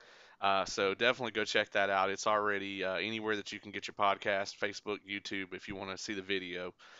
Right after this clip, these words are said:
Um, and then it's on all the audio platforms as well,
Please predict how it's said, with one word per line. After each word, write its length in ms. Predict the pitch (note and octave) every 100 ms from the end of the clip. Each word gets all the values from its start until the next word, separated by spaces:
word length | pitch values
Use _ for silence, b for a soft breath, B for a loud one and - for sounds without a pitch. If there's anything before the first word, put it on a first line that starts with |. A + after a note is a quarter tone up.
| b b
Um, 380 | - F#2+ F2+ F2+ - _
and 120 | G#2
then 100 | G2+
it's 160 | G2 -
on 140 | G2
all 160 | F#2 F#2
the 80 | F2+
audio 320 | F#2 F2+ F2
platforms 560 | - F2 - F2+ F2
as 100 | F2
well, 320 | B2 E3 C#3